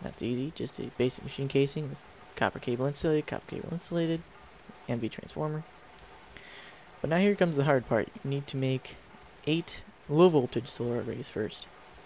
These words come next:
And to do that, you need to make eight L V transformers and eight solar panels. Problem with that is that, again, more complicated recipes. These complicated recipes, we're gonna go over to this chest right here.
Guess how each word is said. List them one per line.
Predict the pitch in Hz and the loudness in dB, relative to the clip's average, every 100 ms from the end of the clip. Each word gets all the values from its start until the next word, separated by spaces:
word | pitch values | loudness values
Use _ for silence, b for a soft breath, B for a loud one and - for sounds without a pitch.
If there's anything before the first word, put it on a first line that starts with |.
| - - - 131 | -20 -20 -10 -4
And | 127 | -4
to | 127 | -2
do | 127 | 0
that, | 123 151 156 | 4 4 4
you | 135 | 0
need | 127 123 | -2 -2
to | 123 | -2
make | 123 120 - - - - - - - - - | -2 -2 -6 -20 -20 -20 -20 -20 -20 -6 0
eight | 139 - | 0 2
L | 123 123 | 0 2
V | 156 | 2
transformers | - 156 147 - 143 143 143 135 - - - - | 2 -2 -2 -2 -2 0 -2 -4 -8 -16 -12 -4
and | 120 | 0
eight | 123 - | 0 -2
solar | - - 139 117 | 2 8 8 8
panels. | - - - - - - - B B B B B - - - | 0 -6 -8 -10 -12 -14 -20 B B B B B -20 -8 4
Problem | 175 | 6
with | 170 160 | 6 8
that | 175 165 - | 8 8 2
is | 127 | -2
that, | 127 127 - - - | 2 2 -2 -20 -8
again, | 147 143 120 135 - - | 0 4 2 0 -12 -6
more | 135 127 | 0 0
complicated | - 113 - 117 110 | 0 -4 -4 -4 -2
recipes. | 113 - - - - - - - - - - - - - - - - - - | -4 -4 -6 -4 -6 -8 -18 -20 -20 -20 -20 -20 -20 -20 -20 -20 -20 -18 -12
These | 120 - | -12 0
complicated | 135 120 135 117 - | 2 2 -2 -4 -2
recipes, | 127 - 160 208 233 - | -6 -4 -2 -2 -4 -8
we're | |
gonna | 123 123 | -6 -2
go | |
over | 123 123 | -2 -2
to | - | -4
this | 139 160 | -2 -4
chest | - 147 143 - | -4 -2 -2 -6
right | - | -6
here. | 139 165 | -4 -2